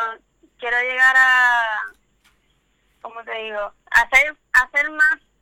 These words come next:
artes, ¿verdad? Que llegue a más personas y, y exponerme de esa forma. Por ahora, pues, social media es lo único que, que he estado haciendo, aunque en es-, este mes, en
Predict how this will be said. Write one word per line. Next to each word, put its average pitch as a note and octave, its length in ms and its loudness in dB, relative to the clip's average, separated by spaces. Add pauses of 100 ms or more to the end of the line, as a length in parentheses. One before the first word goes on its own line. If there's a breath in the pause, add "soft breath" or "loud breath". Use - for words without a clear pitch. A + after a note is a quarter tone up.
(260)
artes, A3+ 580 -2
¿verdad? G#3+ 280 -4
Que A3+ 80 -4
llegue A#3 360 -6
a B3 100 -4
más A#3+ 220 -6
personas A#3 720 -2 (260)
y, G#3 800 -10 (120)
y G#3+ 220 -8
exponerme G#3 500 0
de A3 80 2
esa A#3 180 -2
forma. G#3+ 300 -4
Por G3+ 180 0
ahora, A3 340 0
pues, A3 280 -8
social A3 300 -10
media A#3+ 380 0
es A#3+ 80 -6
lo A#3+ 140 0
único A3+ 260 -6
que, A3 380 -2 (120)
que A3 200 -2
he - 20 -4
estado A3+ 360 -2
haciendo, A#3 580 -8 (580 loud breath)
aunque A3 840 2 (120)
en A3 280 -2
es-, - 280 -10
este B3 280 -6
mes, D4+ 280 -4
en A#3+ 580 -12